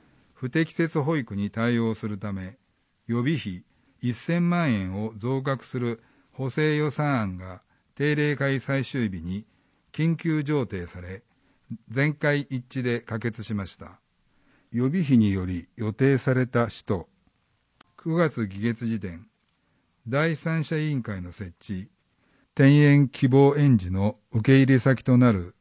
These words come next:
公立保育園での保育士確保、合わせて庁舎内に保育安心プロジェクトチームを設置。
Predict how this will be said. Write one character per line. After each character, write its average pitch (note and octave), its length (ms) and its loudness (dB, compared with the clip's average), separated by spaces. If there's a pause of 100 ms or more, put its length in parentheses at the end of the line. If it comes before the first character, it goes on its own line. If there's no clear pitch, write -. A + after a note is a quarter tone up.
公 D3 220 4
立 C#3+ 260 2
保 C3 140 4
育 C3+ 240 2
園 G2 200 4
で A2 120 4
の F#2 260 -2
保 - 240 2
育 B2+ 200 4
士 - 120 -4
確 A2 260 0
保、 D#2+ 240 -6 (720)
合 B2 120 0
わ C3+ 140 6
せ C#3+ 140 2
て C3 320 2 (180)
庁 D3 180 4
舎 C#3+ 160 4
内 G#2 240 4
に G2+ 260 0 (800)
保 C3 140 4
育 D3 200 4
安 C#3+ 200 6
心 C3+ 240 4
プ B2+ 140 2
ロ C#3+ 120 6
ジ C#3+ 80 4
ェ C#3 60 2
ク - 80 -10
ト D3 120 2
チ - 180 0
ー G#2+ 60 6
ム A#2 200 6
を F#2 80 -2
設 F2+ 280 -10
置。 D#2 280 -12